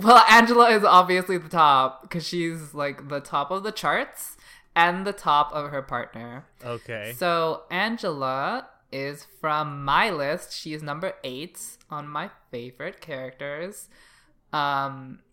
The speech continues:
Speaker 1: because I'm a seasonal bitch and I put seasonal shows in my
Speaker 2: <laughs>
Speaker 1: favorite characters. Don't judge me. And Kaori, oh, oh my god, I keep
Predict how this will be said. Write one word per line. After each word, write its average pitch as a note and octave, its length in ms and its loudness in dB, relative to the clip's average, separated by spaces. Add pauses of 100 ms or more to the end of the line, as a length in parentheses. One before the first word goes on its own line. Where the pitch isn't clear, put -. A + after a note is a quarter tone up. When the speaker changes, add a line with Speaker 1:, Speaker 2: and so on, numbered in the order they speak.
(640)
Speaker 1:
because D#3 240 -10
I'm D3 120 -6
a D#3 60 -8
seasonal D#3+ 420 -8
bitch C#3+ 260 -6
and D3 100 -12
I - 20 -12
put C#3 160 -12
seasonal C#3+ 400 -6
shows C3+ 300 -4
in D#3+ 80 -4
my C3+ 80 -10
Speaker 2:
<laughs> C3+ 80 -14
Speaker 1:
favorite C#3 240 -12
characters. C3+ 400 -10
Don't F#3 260 -2
judge D#3+ 240 -2
me. C#3 440 -12 (720)
And D3+ 440 -2 (400)
Kaori, G3 880 -2 (260)
oh, D3+ 380 4 (640)
oh C3+ 60 -14
my A#2+ 120 -14
god, A#2+ 340 -12 (600)
I D3 140 -8
keep C3+ 300 -12